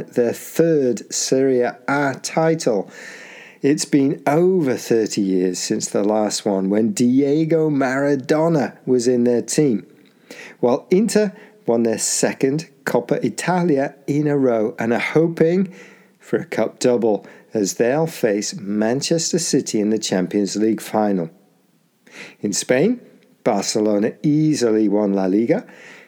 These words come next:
their first title in four years, while Real Madrid won the Copa del Rey after defeating Osasuna in a thrilling final.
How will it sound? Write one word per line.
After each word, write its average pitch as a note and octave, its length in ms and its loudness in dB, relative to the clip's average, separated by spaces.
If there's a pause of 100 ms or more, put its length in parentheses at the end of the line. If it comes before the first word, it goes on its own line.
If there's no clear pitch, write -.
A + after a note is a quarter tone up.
(100)
their G#2 140 -2
first - 640 -2
title D#3+ 720 0
in G#2 220 -2
four A2+ 460 0
years, A2+ 500 0
while A#2+ 260 0
Real C3+ 400 2
Madrid E3 480 2
won A2+ 280 2
the A2 260 0
Copa - 260 0
del A2+ 240 2
Rey C#3 300 0 (420)
after A2+ 400 0
defeating A#2+ 760 0
Osasuna C#3+ 760 0 (400)
in A2 160 -2
a G2 100 -2
thrilling C3+ 880 0 (200)
final. G#2 680 -2